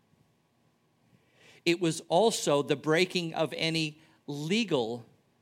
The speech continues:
penalty against you.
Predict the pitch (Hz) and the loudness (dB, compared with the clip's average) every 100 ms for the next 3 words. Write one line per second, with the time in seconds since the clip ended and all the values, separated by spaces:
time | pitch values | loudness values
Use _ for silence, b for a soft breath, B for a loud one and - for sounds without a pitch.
0 | _ _ _ _ _ _ _ _ _ - | _ _ _ _ _ _ _ _ _ -6
1 | 190 180 - 147 135 131 127 123 - - | 0 0 0 -4 -4 -4 -4 -6 -6 -8
2 | 156 98 | -6 -6